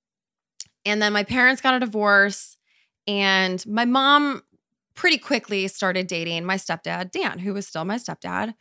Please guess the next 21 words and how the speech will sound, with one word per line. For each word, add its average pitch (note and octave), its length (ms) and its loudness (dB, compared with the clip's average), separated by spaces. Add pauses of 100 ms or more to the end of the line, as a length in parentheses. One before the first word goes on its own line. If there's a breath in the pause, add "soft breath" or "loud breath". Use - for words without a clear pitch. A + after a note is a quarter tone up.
(580 loud breath)
And G3+ 500 2
he's F#3+ 180 -4
got - 180 -2
two A#3+ 140 -2
kids. F#3 440 -2
He F3+ 120 -10
has F3+ 100 -6
a E3+ 60 -8
girl D#3+ 240 -4
and G3 100 0
a - 40 -2
boy. F3 440 -6 (720)
The E3 840 -4
girl E3 240 -2
is E3+ 80 -6
about - 180 -8
five C#3 280 -4
years F3 180 -6
older C3 220 -8
than D#3+ 180 -10
me, D#3+ 300 -10